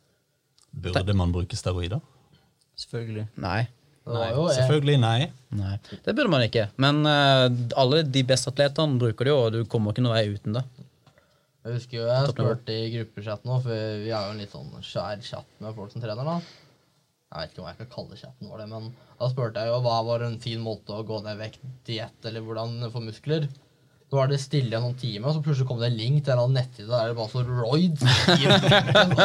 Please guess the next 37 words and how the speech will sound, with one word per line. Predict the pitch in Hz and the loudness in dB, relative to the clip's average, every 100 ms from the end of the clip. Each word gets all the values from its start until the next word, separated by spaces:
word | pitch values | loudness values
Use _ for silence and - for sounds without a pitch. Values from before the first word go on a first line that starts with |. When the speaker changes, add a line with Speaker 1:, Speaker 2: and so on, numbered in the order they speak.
| 165 | 6
Speaker 4:
det | 151 | 6
var | 156 | 4
liksom | 151 127 | 4 0
alltid | 127 123 | -2 2
liksom | - - - 127 131 - - - - 131 - 156 - 147 | 4 4 2 0 -2 -2 -6 -6 -6 -4 0 0 2 0
oppmuntring | 180 156 151 156 151 | 0 0 0 0 0
til | 151 147 | 2 2
roids | 127 135 | 0 -2
for | - | -2
å | 139 | -2
gå | 123 | -2
ned | 110 | -4
i | 107 | -8
vekt. | 117 - - | -10 -12 -6
Speaker 2:
Det | 123 | -2
funker | 117 117 98 113 | 2 2 4 2
sikkert, | 117 113 - | 2 0 0
det, | 110 | 2
Speaker 1:
Du | 110 | 2
kan | |
Speaker 2:
men | 107 | 2
Speaker 1:
sikkert | 107 120 | 2 4
roide | 139 139 143 131 | 2 2 0 0
deg | 101 101 | -2 -4
til | 110 | -2
å | 98 | 0
se | - | 2
bra | 101 95 | 2 0
ut, | |
det | 107 135 | 2 0
kan | - | 0
du. | - - 127 | -4 0 0
Altså, | 123 120 120 113 | 2 4 2 0
eh, | 123 120 110 110 | -2 -2 -2 0
Speaker 3:
Hva | 135 | 0
det | 127 | 0
betyr? | 123 120 | 0 -2